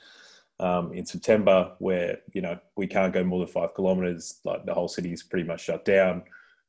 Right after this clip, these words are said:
Uh, we've got curfews in place, and, and the Premier is saying the outdoor dining is gonna be part of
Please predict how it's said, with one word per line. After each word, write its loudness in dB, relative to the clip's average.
Uh, -2
we've -8
got -6
curfews -4
in -8
place, -4
and, -10
and -10
the -4
Premier 2
is -6
saying 6
the 2
outdoor 2
dining 2
is -6
gonna -4
be -6
part -2
of -6